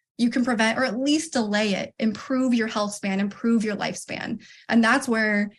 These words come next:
I think it can become powerful. It can become sexy because you can have that power back in your hands. And that's why I'm so passionate about what I do, because that, that click is,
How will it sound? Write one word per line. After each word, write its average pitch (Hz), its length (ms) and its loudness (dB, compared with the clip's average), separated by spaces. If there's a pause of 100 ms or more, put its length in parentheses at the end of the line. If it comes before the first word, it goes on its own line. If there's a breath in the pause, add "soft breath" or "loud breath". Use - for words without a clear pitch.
(180)
I 233 100 -2
think 233 160 2
it 233 100 -6
can 247 240 4
become 233 300 2
powerful. 214 460 -2
It 233 80 -4
can 440 200 -4
become 233 280 0
sexy 202 500 -4
because 220 280 0
you 233 120 6
can 226 380 2 (420 loud breath)
have 262 260 4
that 233 180 2
power 214 220 0
back 202 240 0
in 202 80 2
your 170 160 -2
hands. - 500 -6
And 233 120 0
that's 208 260 -4 (300 soft breath)
why 247 180 4
I'm 277 180 6
so 262 160 -2
passionate 220 440 -2
about 202 180 -2
what 220 100 -2
I 208 100 -2
do, 208 280 0
because 214 280 -2
that, 196 200 0 (400)
that - 180 0
click - 440 0 (200)
is, 202 320 -4